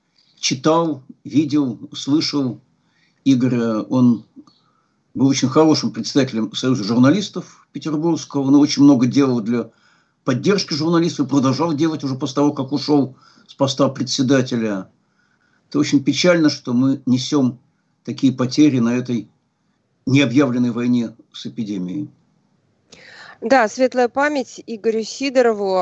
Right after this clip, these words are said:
Speaker 2: А, ну, а мы, а, начинаем говорить о голосовании. А, вы сходили, проголосовали или планируете?
Speaker 1: Я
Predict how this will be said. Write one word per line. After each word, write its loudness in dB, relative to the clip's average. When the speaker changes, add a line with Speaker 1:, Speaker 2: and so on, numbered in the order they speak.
Speaker 2:
А, 0
ну, 0
а 0
мы, 0
а, -4
начинаем -2
говорить 0
о 4
голосовании. 0
А, 0
вы 0
сходили, -6
проголосовали -4
или -6
планируете? -4
Speaker 1:
Я 4